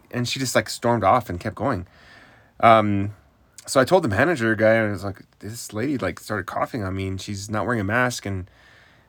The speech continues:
um, so they went to go look for her or whatever. But I just thought, why? Like, why, why do you have to be such a,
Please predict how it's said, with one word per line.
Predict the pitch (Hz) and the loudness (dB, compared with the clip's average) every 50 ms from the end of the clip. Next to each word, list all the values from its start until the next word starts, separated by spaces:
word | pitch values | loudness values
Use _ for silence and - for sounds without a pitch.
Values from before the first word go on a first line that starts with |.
| _ _ - | _ _ -2
um, | - 107 107 101 101 98 98 95 95 95 95 95 - _ _ _ _ _ _ _ _ _ _ _ _ _ _ _ _ _ _ - | 2 4 6 6 4 2 0 -2 -2 -4 -4 -6 -10 _ _ _ _ _ _ _ _ _ _ _ _ _ _ _ _ _ _ -16
so | - - - 113 110 | -6 0 2 2 4
they | 104 110 107 | 4 4 2
went | 104 101 110 113 95 92 90 | 2 2 0 -2 -2 -4 -8
to | - - | -8 -6
go | 104 92 | -4 -4
look | 95 107 120 | -2 -2 -4
for | - - 90 | -6 -6 -6
her | 90 87 87 | -4 -2 -2
or | 85 85 | -2 -4
whatever. | 87 85 87 85 87 85 | -4 -6 -8 -8 -8 -10
But | 85 - 92 87 - - - - | -8 -8 -8 -8 -10 -10 -4 -2
I | 113 117 | -2 -2
just | 123 131 - | -2 0 4
thought, | - 147 135 107 - - _ _ _ _ _ _ _ _ _ _ _ - | 6 8 8 6 6 0 _ _ _ _ _ _ _ _ _ _ _ -20
why? | 78 95 107 120 127 127 135 147 131 92 85 85 90 101 - _ _ _ _ - - | -16 -8 -2 2 4 6 6 6 4 2 0 -6 -12 -16 -18 _ _ _ _ -6 0
Like, | 113 113 107 - | 0 0 0 0
why, | - - - - 117 117 117 131 147 123 | -6 -14 -6 -2 2 2 4 4 2 0
why | - - 120 123 139 147 | -2 0 2 2 2 2
do | 143 | 0
you | 151 143 | -2 0
have | 139 139 131 | 0 0 0
to | - 123 | -2 -6
be | 104 - 120 123 127 127 123 113 | -4 -2 -2 -2 0 -2 -2 -4
such | - - - 120 123 - | -6 -6 -6 -6 -4 -4
a, | 131 117 104 101 | -2 -2 -2 -4